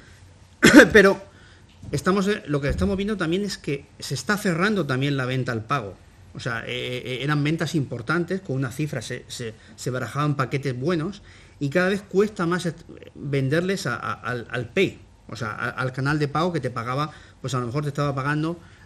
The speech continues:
entre, entre treinta y sesenta mil dólares de media de cualquier película, <coughs> más o menos,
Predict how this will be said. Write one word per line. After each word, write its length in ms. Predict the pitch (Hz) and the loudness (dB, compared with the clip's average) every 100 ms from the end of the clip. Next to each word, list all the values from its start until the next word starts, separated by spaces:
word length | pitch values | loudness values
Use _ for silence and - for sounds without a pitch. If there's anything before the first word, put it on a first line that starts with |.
| - | -8
entre, 500 | 135 127 123 123 127 | -4 -2 -2 -4 -4
entre 280 | 127 127 120 | -6 -6 -4
treinta 480 | 165 175 185 180 | 2 4 4 0
y 80 | 170 | -2
sesenta 400 | 151 127 127 123 | -2 -4 -4 -2
mil 120 | 143 | 0
dólares 380 | 147 151 147 151 | 0 0 0 -2
de 100 | 135 | -2
media 460 | 117 147 131 135 165 | -2 -2 -2 -4 -6
de 160 | 131 120 | -6 -4
cualquier 380 | 123 110 143 | -6 -2 -4
película, 360 | - 120 151 - - - - 370 | -2 -6 -6 -6 -2 0 0 -2
<coughs> 420 | 262 - - - | -6 -18 -20 -14
más 240 | 135 143 127 | -6 -4 -4
o 60 | |
menos, 360 | 120 113 92 | -8 -10 -14